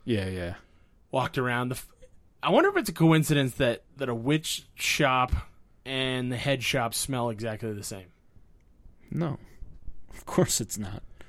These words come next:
Speaker 2: I was impressed there were no smoking accessories in the witch shop, though.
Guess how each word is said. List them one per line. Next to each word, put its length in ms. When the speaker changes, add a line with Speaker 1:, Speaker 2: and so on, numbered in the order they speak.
Speaker 2:
I 40
was 160
impressed 360
there 100
were 100
no 140
smoking 680
accessories 640
in 80
the 80
witch 200
shop, 300
though. 200